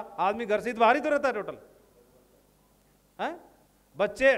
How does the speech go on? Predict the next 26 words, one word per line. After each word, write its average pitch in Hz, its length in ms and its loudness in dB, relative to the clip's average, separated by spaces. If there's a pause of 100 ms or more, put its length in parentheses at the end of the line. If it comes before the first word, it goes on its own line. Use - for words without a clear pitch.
(480)
बच्चे 208 280 -2
को 247 80 0
इतना 254 220 0
बड़ा 247 140 2
छोड़ 233 200 0
के 233 100 0
जाता, 233 300 4
अगली 247 200 0
बार 240 180 4
आता 240 140 2
तो 233 60 -4
इतना 240 160 -4
बड़ा 233 140 2
हो 170 100 0
जाता 175 280 -4
है, 185 100 -10 (2250)
फोटो 247 260 2
में 254 120 -2
देखता 208 260 0
है। 262 120 2 (1000)
तो - 440 -4
त्याग 214 280 4
तो 247 100 0
वो 254 140 4
भी 330 120 0
है। 339 100 -2